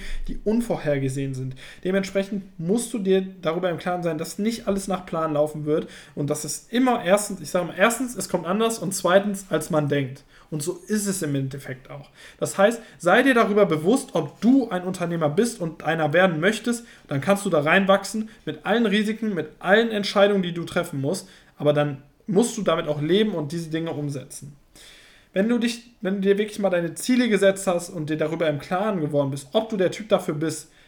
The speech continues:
dann geht es erst wirklich in die Materie rein, denn dann musst du dich mit einer, der Produktrecherche beschäftigen.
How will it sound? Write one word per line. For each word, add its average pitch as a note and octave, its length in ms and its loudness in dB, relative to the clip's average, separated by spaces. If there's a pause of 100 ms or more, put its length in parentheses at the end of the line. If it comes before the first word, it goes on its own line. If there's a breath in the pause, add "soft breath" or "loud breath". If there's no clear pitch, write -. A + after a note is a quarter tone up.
(180 soft breath)
dann G#3+ 320 0
geht G#3 180 0
es F#3+ 120 -6
erst F3 260 0
wirklich F3+ 200 -4
in E3 80 -6
die E3 60 -6
Materie D#3 600 -2
rein, C3+ 180 -6
denn C#3 180 -2
dann A#3+ 300 4
musst A3 200 -2
du G3+ 40 -6
dich F#3+ 180 -4
mit F#3+ 140 -6
einer, D#3+ 200 -4
der D#3+ 140 -2
Produktrecherche D3+ 800 -4
beschäftigen. C3+ 540 -10